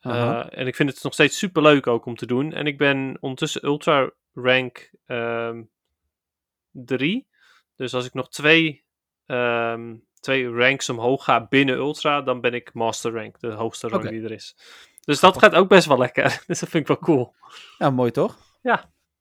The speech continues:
Speaker 2: Ja, ik vermaak me nog steeds erg met Unite.
Speaker 1: Mooi, nou dan zijn we nu wel rond. Dan, eh,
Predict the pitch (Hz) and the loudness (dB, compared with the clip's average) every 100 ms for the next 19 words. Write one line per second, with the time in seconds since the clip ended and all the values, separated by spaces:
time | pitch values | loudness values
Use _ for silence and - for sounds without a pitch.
0 | _ - 220 - 180 170 165 170 - 175 | _ -2 -2 -2 2 6 6 4 2 4
1 | 160 160 147 127 117 - 120 113 110 - | 4 2 2 0 -8 -8 -8 -8 -12 -20
2 | - _ _ _ _ - _ _ _ - | -20 _ _ _ _ -20 _ _ _ 2
3 | 269 151 117 185 135 139 160 147 139 143 | 6 6 4 0 2 2 0 -2 -2 -2
4 | 127 117 113 131 190 127 143 170 214 254 | 0 0 -2 -2 -2 0 0 4 2 0
5 | - - - 139 156 156 - _ _ _ | -6 -20 -18 -8 -4 -4 -8 _ _ _
6 | _ 151 143 139 | _ -8 -4 -4